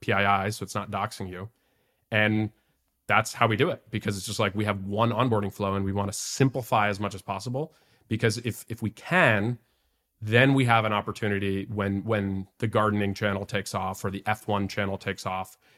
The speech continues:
that has nothing to do about crypto and just everything about, like, Farcaster is a, just, like, a better piece of social media or a platform for social media because of frames and all these other things. Those users don't have to look, know anything about crypto. And then the best part is once they show up,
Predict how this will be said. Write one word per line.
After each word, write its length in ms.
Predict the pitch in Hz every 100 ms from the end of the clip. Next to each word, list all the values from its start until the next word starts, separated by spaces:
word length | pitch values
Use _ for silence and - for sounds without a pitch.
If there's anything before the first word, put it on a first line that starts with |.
| _
that 80 | -
has 160 | 101 104
nothing 340 | 113 135 151
to 120 | 123
do 80 | 123
about 220 | 104 101
crypto 320 | - 104 131 113
and 120 | 98
just 180 | 101 -
everything 300 | 104 107 104
about, 280 | 98 98 98
like, 180 | 92 -
Farcaster 440 | 98 - 95 -
is 80 | 95
a, 60 | 98
just, 240 | - -
like, 80 | 110
a 40 |
better 340 | - 101 101 98
piece 200 | 104 -
of 80 |
social 260 | - 98 104
media 440 | 95 98 101 101 -
or 200 | 104 98
a 40 |
platform 380 | 95 98 95 104
for 120 | 98
social 260 | 98 101 98
media 180 | 127 123
because 220 | 110 101
of 80 | -
frames 400 | 135 127 127 104
and 80 | 95
all 80 |
these 120 | 98 95
other 120 | 95
things. 420 | - 117 190 - _ _ _ _ _ _
Those 180 | 113 107
users 280 | 110 113 104
don't 160 | 107
have 180 | 101 101
to 260 | 101 98 92 _ _ _ _ _ _
look, 240 | 117 123 113
know 260 | 120 120
anything 280 | 120 120 113
about 160 | 107 -
crypto. 260 | 127 180
And 120 | 123
then 80 | 131
the 80 | 120
best 200 | 135 -
part 160 | 156 131
is 120 | 107
once 240 | 120 139
they 140 | 127 110
show 280 | - 107
up, 340 | 131 196 107